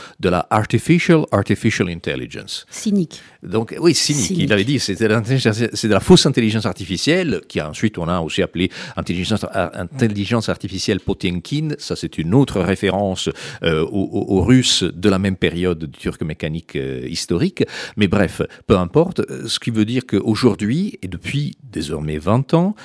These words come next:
Speaker 1: on crée des plateformes, lesquelles ont comme vocation le fait de mettre au travail,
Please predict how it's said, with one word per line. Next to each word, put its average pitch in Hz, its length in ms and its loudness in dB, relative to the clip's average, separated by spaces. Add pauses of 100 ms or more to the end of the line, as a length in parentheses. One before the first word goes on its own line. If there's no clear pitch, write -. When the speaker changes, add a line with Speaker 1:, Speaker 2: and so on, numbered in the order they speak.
(200)
Speaker 1:
on 104 160 2
crée 117 500 2
des 92 340 0
plateformes, 156 800 -2 (160)
lesquelles 87 680 0 (100)
ont 117 240 -2
comme 98 240 -4
vocation 92 560 -4
le 98 120 -2
fait 143 280 0
de 98 480 2
mettre 117 460 -4
au 110 100 -4
travail, 90 640 -2